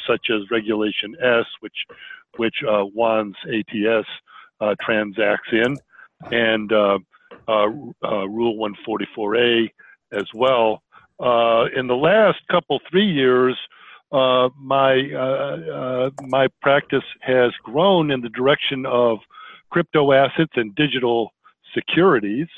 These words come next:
um, which is just, you know, a fascinating new asset class. And, uh, I have been helping Juan and his partners bring online, um, uh, this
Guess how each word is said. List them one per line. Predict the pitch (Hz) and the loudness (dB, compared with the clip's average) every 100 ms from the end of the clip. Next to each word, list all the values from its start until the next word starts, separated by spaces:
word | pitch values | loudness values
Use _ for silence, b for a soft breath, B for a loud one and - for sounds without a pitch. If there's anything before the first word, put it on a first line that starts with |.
| _ B B B - | _ B B B -4
um, | 123 120 117 113 113 117 120 _ | 0 2 4 4 2 -2 -18 _
which | 67 65 64 131 139 123 - 117 | -18 -14 -14 -14 -10 -6 -6 -8
is | - | -10
just, | - - _ _ - | -6 -6 _ _ -14
you | |
know, | 113 | -10
a | 120 - | -10 -4
fascinating | 147 156 151 135 123 120 113 110 131 | 0 0 0 0 2 2 0 -6 -12
new | 123 120 113 107 117 | -6 -4 -4 -8 -2
asset | 139 - 107 - | 0 0 -6 -6
class. | - 101 107 143 - - B B B B | -6 -2 0 0 -2 -20 B B B B
And, | 135 127 131 | 0 2 4
uh, | 127 131 131 | 4 2 2
I | 139 | 2
have | 139 127 | 2 0
been | 139 127 _ b b | -2 -4 _ b b
helping | - 143 139 135 123 | -2 -2 0 -2 -2
Juan | 117 135 147 156 | -2 2 2 2
and | 131 127 | -2 -2
his | 139 - | -4 0
partners | 139 135 135 135 - - | 0 0 0 -2 -4 -10
bring | 135 143 | -4 0
online, | 135 131 123 139 139 131 135 - b b b - | 0 0 2 2 2 2 -2 -10 b b b -2
um, | 127 123 120 120 113 b b b - | 2 4 2 -2 -12 b b b -6
uh, | 123 120 123 123 123 123 | 0 2 2 2 -2 0
this | 151 | -2